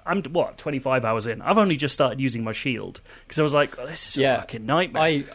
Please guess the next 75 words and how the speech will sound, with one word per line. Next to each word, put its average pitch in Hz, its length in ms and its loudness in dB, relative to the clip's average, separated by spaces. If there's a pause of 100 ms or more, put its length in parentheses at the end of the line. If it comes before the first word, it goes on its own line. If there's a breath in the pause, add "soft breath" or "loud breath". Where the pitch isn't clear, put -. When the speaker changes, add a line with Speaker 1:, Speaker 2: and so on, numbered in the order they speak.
(220)
Speaker 2:
to - 80 -8
be 165 80 -2
quite 196 140 8
honest, 151 200 2
I 127 60 4
haven't 135 160 2
even 120 180 2
figured 110 260 0
out, 107 200 6
like, 107 260 0
y-, - 60 -8
you 135 380 0
push 139 380 4
in, 107 280 4
don't 104 240 4
you, 98 340 -4
on 92 160 0
the 90 100 -2
stick - 360 0
to 117 100 -2
bring 92 240 0
the 87 60 -6
shield 101 360 2
up, - 200 -2
but - 160 2
kind 120 180 2
of, 113 80 0
like, 123 120 6
Speaker 1:
Yeah. - 20 0
Speaker 2:
the 131 80 4
actual 139 340 2
intricacies, 143 760 -2 (100)
intricacies 135 640 -2
of 123 100 0
shield 135 340 2
combat, 135 460 2 (280 loud breath)
it's - 180 -6
not 156 240 0 (160)
really 147 380 2
quite 123 260 6
explained 131 360 0
to - 80 -4
me 98 80 2
yet, 90 100 4
and 90 100 0
I'm 107 100 0
just 120 200 -6
assuming 113 340 2
Speaker 1:
No. - 60 -10 (360 loud breath)
Speaker 2:
I 127 100 6
know 135 280 6
it's 131 140 0
got - 160 0
a 113 100 4
long, 110 720 2
like, 98 240 2
education 95 760 -2
curve, 82 340 -2
hasn't 90 260 -2
it, 60 120 -10
to 90 80 -10
that 78 200 -6
game? 78 300 0
Speaker 1:
It 175 80 6
Speaker 2:
So - 60 2
Speaker 1:
never 160 180 4
tells 135 260 4
you 123 140 2
any 113 120 -2
more 107 180 -4
about - 200 2
using - 240 -2
the - 60 -4
Speaker 2:
<laughs> - 80 -12
Speaker 1:
shield. - 200 -8